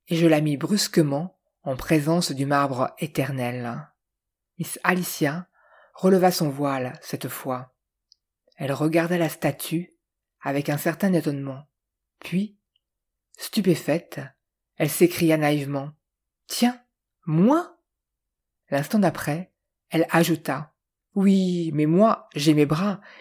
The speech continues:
et j'ai l'air plus distingué. » Puis, elle eut comme un frisson. Sa main, qui avait quitté mon bras pour s'appuyer à la balustrade, le reprit, et elle me dit tout bas : « Ces pierres, ces murs,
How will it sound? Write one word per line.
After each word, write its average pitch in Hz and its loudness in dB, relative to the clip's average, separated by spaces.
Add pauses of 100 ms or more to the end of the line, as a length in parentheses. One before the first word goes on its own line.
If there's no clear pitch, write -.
et 175 4
j'ai 170 6
l'air 156 6
plus 165 -4
distingué. » 151 2 (920)
Puis, 214 -2 (240)
elle 160 2
eut 233 4
comme 208 2
un 180 4
frisson. 147 -4 (560)
Sa 139 -4
main, 143 -4 (280)
qui 156 -4
avait 135 -2
quitté 202 0
mon 180 2
bras 165 -2
pour 135 -8
s'appuyer 160 0
à 139 -2
la 123 0
balustrade, 165 -4 (320)
le 165 6
reprit, 170 2 (340)
et 156 2
elle 151 4
me 151 2
dit 151 -6
tout 151 -8
bas : « 131 -6 (760)
Ces - -12
pierres, 170 -4 (160)
ces - -8
murs, 165 0